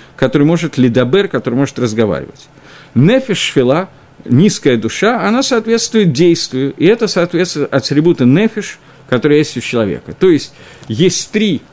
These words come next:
уровня, которые есть у человека, нефеш, руах и нешама, и этим трем уровням соответствуют три части учеников Авраама Авину, три элемента, три аспекта того, кто называется ученик Авраама Авину,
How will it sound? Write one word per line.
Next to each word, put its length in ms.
уровня, 460
которые 420
есть 180
у 40
человека, 460
нефеш, 420
руах 260
и 60
нешама, 500
и 100
этим 300
трем 220
уровням 340
соответствуют 840
три 360
части 640
учеников 640
Авраама 500
Авину, 320
три 300
элемента, 640
три 200
аспекта 680
того, 240
кто 180
называется 460
ученик 380
Авраама 400
Авину, 320